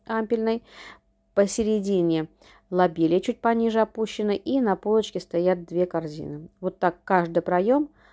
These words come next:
буду теперь, м, украшать. Э, м, с улицы стоит от навеса вот такая этажерка. Этажерку тоже я хочу,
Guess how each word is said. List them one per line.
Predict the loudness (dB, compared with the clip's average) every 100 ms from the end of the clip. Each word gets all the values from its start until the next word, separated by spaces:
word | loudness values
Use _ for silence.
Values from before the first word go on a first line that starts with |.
| _ _
буду | -8 -2 0 0 -2
теперь, | -8 -6 -2 -2 -4 -20 -18
м, | -16 -14
украшать. | -8 -4 -4 -4 -10 _ _ _ -20 -20 -20 -20 -20 _
Э, | -4 -2 0 0 0 -2 -4 -10 _ _ -6
м, | -2 -2 -4
с | -8 -6 -4
улицы | 2 4 4 2 -6
стоит | -2 0 0 2 -2 -6 -10
от | 0 0 0 -4
навеса | -2 0 2 2 0 -4 -6 -6 -10 _ -20 _
вот | -4 0
такая | 0 4 2
этажерка. | 2 2 2 2 -4
Этажерку | -8 -6 -2 -4 -4 -4
тоже | -2 2
я | 0
хочу, | 0 -12 -6 -4 -4